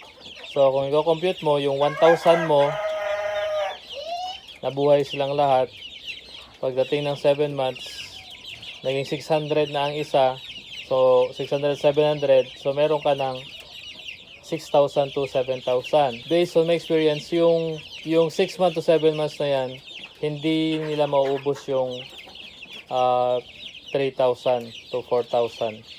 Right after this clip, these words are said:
So, may kita ka pa rin. Ah, may kita ka pa rin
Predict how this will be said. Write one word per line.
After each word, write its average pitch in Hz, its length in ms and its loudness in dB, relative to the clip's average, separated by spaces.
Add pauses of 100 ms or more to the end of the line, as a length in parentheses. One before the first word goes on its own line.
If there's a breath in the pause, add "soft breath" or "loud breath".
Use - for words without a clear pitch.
(1300)
So, 202 80 2
may 214 240 2
kita 196 240 0
ka 170 160 2
pa 139 80 2
rin. 123 240 2 (1200)
Ah, 131 160 0
may 143 160 0
kita 165 320 0
ka 156 160 4
pa 156 160 4
rin 139 240 0